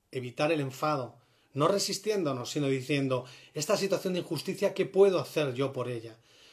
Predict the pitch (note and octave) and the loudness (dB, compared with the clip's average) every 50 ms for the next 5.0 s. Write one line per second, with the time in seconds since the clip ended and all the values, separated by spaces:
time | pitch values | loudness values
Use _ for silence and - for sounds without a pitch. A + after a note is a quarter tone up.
0 | - - _ _ _ _ _ - C#3+ D#3 D#3+ D3+ C3+ B2+ B2+ B2+ - C#3+ C3 C3 | -20 -20 _ _ _ _ _ 2 4 6 6 6 4 2 -2 -4 -2 -2 0 0
1 | C#3+ D#3+ F#3 G3+ G3+ G3+ G#3+ A#3 A#3+ - - _ _ _ _ _ _ _ _ _ | 2 2 2 2 2 2 0 -2 -6 -10 -16 _ _ _ _ _ _ _ _ _
2 | _ _ _ _ _ - B2+ B2 B2 A#2+ D3 E3+ E3+ E3 E3+ C#3+ D3+ D#3+ E3+ D#3 | _ _ _ _ _ -8 -6 -4 -2 0 2 2 2 2 0 0 0 0 0 -2
3 | D3+ - D3 C3 B2 - - D#3+ D3 D3+ E3+ D#3 B2+ C3 - - C#3+ C3 - - | -2 -2 -2 -2 -4 -2 -2 -2 -2 -2 -2 -4 -4 -4 -4 -6 -6 -6 -6 -10
4 | A#2+ A2 - - _ _ _ - C3+ C3 B2 - - E3+ E3+ F3+ G3 A3+ B3 B3+ | -14 -16 -18 -20 _ _ _ -4 -2 -2 -2 -2 -2 0 0 0 0 -2 -4 -8